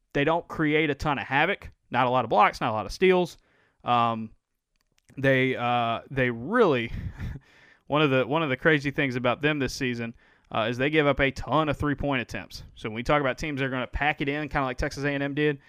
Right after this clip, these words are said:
pack it in and let, um, Auburn bomb away from deep. This is a team that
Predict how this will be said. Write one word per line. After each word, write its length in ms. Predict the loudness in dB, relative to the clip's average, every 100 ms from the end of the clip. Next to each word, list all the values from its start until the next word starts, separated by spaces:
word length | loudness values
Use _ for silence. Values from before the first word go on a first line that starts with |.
| _ _
pack 200 | 2 4
it 80 | 4
in 280 | 2 -2 -4
and 220 | -6 -2
let, 320 | 0 -2 -4 -18 _
um, 500 | 0 0 0 -6 -12 -20 _ _ _
Auburn 320 | 2 4 4
bomb 240 | 4 4 6
away 200 | 2 0
from 160 | -2
deep. 280 | 0 0 -2 -16 _ _
This 100 | -12
is 60 | -10
a 60 |
team 220 | -2 -2 2
that 200 | 0